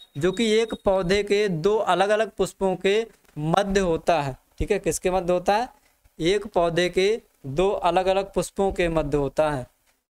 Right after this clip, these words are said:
स्वपरागण जो कि एक पौधे के दो अलग अलग पुष्पों के मध्य होता है, उसे कहते हैं,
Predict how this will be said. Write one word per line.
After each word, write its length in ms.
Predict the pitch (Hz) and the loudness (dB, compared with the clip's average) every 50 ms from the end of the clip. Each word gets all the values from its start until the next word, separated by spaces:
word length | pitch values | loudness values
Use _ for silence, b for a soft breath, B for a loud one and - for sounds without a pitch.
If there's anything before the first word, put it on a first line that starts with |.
| _ _ _ _ | _ _ _ _
स्वपरागण 520 | - 185 - - 180 175 175 175 185 196 190 | -4 -2 0 0 2 2 2 2 0 0 0
जो 140 | 175 180 175 | 0 -2 0
कि 160 | 190 190 185 | 0 0 0
एक 180 | 185 185 185 | 0 -2 -2
पौधे 300 | - 170 170 165 156 180 | -2 0 0 0 0 0
के 100 | 180 196 | 0 0
दो 140 | 196 185 202 | 0 -2 -2
अलग 420 | - - - 175 160 165 180 190 190 | -4 -4 -2 -2 0 2 2 2 2
अलग 360 | 190 180 170 185 208 233 233 - _ _ _ _ - | 0 0 2 0 0 -2 -4 -8 _ _ _ _ -4
पुष्पों 400 | 175 175 - - - 220 220 208 | -4 -4 -2 -2 -2 -2 0 0
के 160 | 208 214 208 | 0 0 0
मध्य 340 | 190 175 175 175 170 170 170 | 0 0 0 0 0 0 0
होता 320 | 160 156 156 - 180 185 185 | 0 0 0 0 0 0 2
है, 220 | 190 196 208 220 _ _ - - - - | 0 -2 -2 -6 _ _ -20 -20 -10 -6
उसे 400 | 180 165 - - 202 196 202 208 | -4 -4 -2 0 0 0 0 0
कहते 460 | 196 196 170 156 160 151 - - 165 151 | 0 0 0 0 0 -2 -2 -2 0 0
हैं, 160 | 143 127 | -2 -4